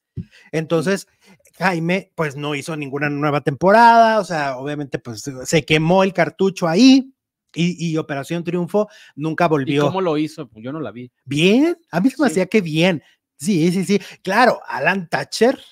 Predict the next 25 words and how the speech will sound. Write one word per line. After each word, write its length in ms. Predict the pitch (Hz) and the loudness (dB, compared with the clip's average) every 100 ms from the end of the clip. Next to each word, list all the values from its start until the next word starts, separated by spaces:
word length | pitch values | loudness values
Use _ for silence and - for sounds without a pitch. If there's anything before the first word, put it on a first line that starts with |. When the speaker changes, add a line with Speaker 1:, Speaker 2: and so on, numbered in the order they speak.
| _ _ | _ _
Speaker 1:
en 120 | - 139 | -8 -4
la 40 | |
Speaker 2:
Bueno, 120 | 160 139 | -2 -2
Speaker 1:
Academia 520 | 131 123 131 147 175 | -4 -4 -2 2 4
Speaker 2:
Alan 120 | 190 | 4
Thatcher 180 | 170 170 | 4 4
Speaker 1:
uno, 100 | 202 | 2
Speaker 2:
es 60 | 247 | 2
el 120 | 139 | -4
maestro. 540 | 120 104 113 131 _ 101 | -12 -12 -14 -14 _ -16
Speaker 1:
pues, 160 | 113 | -10
es 120 | 139 - | -10 -8
que 100 | 160 | -8
también, 560 | 135 123 120 175 135 | -8 -6 0 2 2
¿no? 160 | 95 131 | -2 -4
Alan 240 | 139 143 | -2 -4
Thatcher 260 | 143 143 151 | -4 -4 -4
también 240 | 135 131 | -4 -4
ya 100 | 143 | -2
venía 260 | 143 139 143 | -2 -2 -2
con 180 | 151 143 | -2 -2
un 120 | 147 | -4
currículum 560 | - 151 139 - 156 127 | -4 -4 -4 -2 -2 -4
de 100 | 127 | -8
conductor. 600 | 127 117 117 - 151 | -10 -10 -8 -2 0